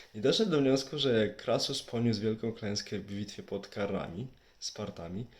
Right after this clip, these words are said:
to oczywiście część Rzymian przeżyła i dostała się do niewoli. Oni trafili najprawdopodobniej na wschodnie rubieże państwa Partów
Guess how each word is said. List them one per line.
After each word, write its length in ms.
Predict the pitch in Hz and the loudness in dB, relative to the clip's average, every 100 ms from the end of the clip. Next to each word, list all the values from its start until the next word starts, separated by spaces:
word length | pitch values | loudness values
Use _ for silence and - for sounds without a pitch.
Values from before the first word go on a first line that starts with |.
| - - _ | -20 -20 _
to 100 | 135 | -2
oczywiście 380 | 143 190 185 170 | 2 2 4 2
część 320 | 170 165 147 | 2 2 4
Rzymian 300 | 139 151 131 | 4 2 2
przeżyła 500 | 131 117 110 127 127 | 0 0 2 6 6
i 40 | 113 | 6
dostała 420 | 107 - 98 92 | 2 0 0 0
się 140 | - | -2
do 80 | 95 | -4
niewoli. 360 | 98 92 - - _ _ - - - - | -2 -4 -8 -12 _ _ -20 -20 -10 0
Oni 220 | 156 220 | 2 4
trafili 520 | 165 151 160 156 147 | 4 2 2 0 2
najprawdopodobniej 920 | 135 123 127 123 113 113 113 120 131 | 4 4 4 2 2 2 2 2 4
na 120 | 117 | 2
wschodnie 420 | 98 - 127 123 110 | 0 -2 0 2 0
rubieże 420 | 98 - 104 107 | 2 2 4 2
państwa 440 | - 101 98 104 | 0 -4 -4 -8
Partów 560 | - 95 80 - 147 | -6 -4 -4 -4 -6